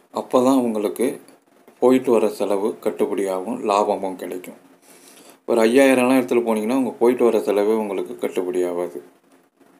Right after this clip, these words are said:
வியாபாரம் பண்ண வேண்டும் என்ற நோக்கத்தில் இருக்கிறவங்க மட்டும்தான் இந்த வியாபாரத்தை செய்ய முடியும். நேரா சேலம் நகருக்கு போயிட்டீங்கன்னா அங்கேருந்து bus ஸ்டாண்ட்லேருந்து நிறைய bus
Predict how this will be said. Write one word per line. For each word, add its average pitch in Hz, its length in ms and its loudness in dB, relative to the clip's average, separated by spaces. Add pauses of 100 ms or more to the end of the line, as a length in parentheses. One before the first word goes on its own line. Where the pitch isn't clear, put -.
(640)
வியாபாரம் 127 760 4
பண்ண 113 280 -2 (100)
வேண்டும் 123 380 0
என்ற 110 180 -2
நோக்கத்தில் 110 600 -4
இருக்கிறவங்க 101 460 -2
மட்டும்தான் 101 440 -6
இந்த 98 160 -8
வியாபாரத்தை 98 600 -4
செய்ய 92 280 -10
முடியும். 90 340 -12 (1080)
நேரா 113 420 2
சேலம் 117 380 0
நகருக்கு 104 340 0
போயிட்டீங்கன்னா 98 420 -4 (260)
அங்கேருந்து 101 540 -4
bus 95 200 -2
ஸ்டாண்ட்லேருந்து 101 560 -4 (1120)
நிறைய 110 380 2
bus 107 340 0